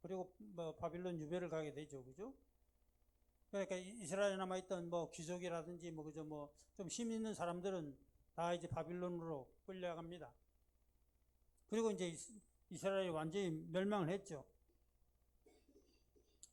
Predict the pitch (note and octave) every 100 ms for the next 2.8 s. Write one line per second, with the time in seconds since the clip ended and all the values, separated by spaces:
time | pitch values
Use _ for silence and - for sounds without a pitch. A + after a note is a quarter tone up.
0 | _ _ F#3+ F3 - G#3+ F#3 G#3 A3+ A3+
1 | A3+ B3 A3+ G3 - G3+ F3+ F3+ C#3+ D3+
2 | C#3+ - D#3 D#3 - F3 E3